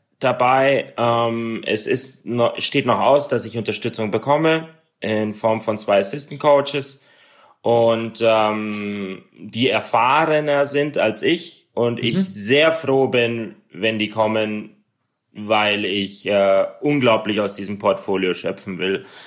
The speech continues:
Speaker 1: das ich noch nicht habe. Also ich habe andere Erfahrungen, aber halt eben nicht von der Seitenlinie.
Speaker 2: Kann man
Speaker 1: Ja.
Speaker 2: da schon Namen nennen oder ist das noch alles unter Verschluss aktuell?
Speaker 1: D-, d-, unter Verschluss ist es nicht, <laughs> aber ich bin kein, äh, Fan davon, so ein angekochtes Ei preiszugeben. Das soll
Speaker 2: Okay.
Speaker 1: schon durchkochen, ja.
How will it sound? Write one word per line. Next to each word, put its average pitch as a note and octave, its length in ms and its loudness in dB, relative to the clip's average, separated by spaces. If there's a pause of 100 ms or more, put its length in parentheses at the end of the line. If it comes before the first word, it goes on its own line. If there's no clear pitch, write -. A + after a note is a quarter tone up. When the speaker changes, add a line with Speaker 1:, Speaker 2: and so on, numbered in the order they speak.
(140)
Speaker 1:
das A2+ 180 2
ich G#2 100 -2
noch G#2 140 0
nicht G2 220 -6
habe. - 340 -10
Also F#2 240 -2
ich F#2 160 -6
habe - 160 0
andere B2 240 4
Erfahrungen, A2+ 640 2
aber F#2+ 360 0
halt F2 180 -2
eben F2 240 -8
nicht F2+ 160 -8
von D#2+ 100 -12
der E2 120 -6
Seitenlinie. - 580 -10
Speaker 2:
Kann D3+ 160 2
man D#3 100 2
Speaker 1:
Ja. C#3+ 80 4
Speaker 2:
da C3+ 60 2
schon C3+ 140 -4
Namen F#3 280 2
nennen G3 240 0
oder D#3 120 4
ist D3 120 0
das C#3 140 -4
noch C3+ 140 2
alles C3 280 2
unter A#2+ 340 0
Verschluss A2 460 -8
aktuell? - 360 -10
Speaker 1:
D-, C#3 240 -4
d-, C#3 400 0
unter D#3 300 2
Verschluss D#3 600 2
ist D3+ 140 -2
es C#3+ 200 -2
nicht, G3+ 340 0
<laughs> C3+ 40 4
aber B2+ 240 2
ich C3 240 -2
bin D3+ 320 0
kein, D3 440 -2
äh, C#3 440 2
Fan C#3 400 0
davon, C3 560 2
so B2 180 0
ein A#2+ 140 0
angekochtes B2 800 -2
Ei A2 180 2
preiszugeben. G#2+ 680 0
Das G#2 100 -2
soll F#2+ 140 4
Speaker 2:
Okay. - 120 0
Speaker 1:
schon A2 140 -2
durchkochen, F#2+ 640 -2
ja. G2 300 -2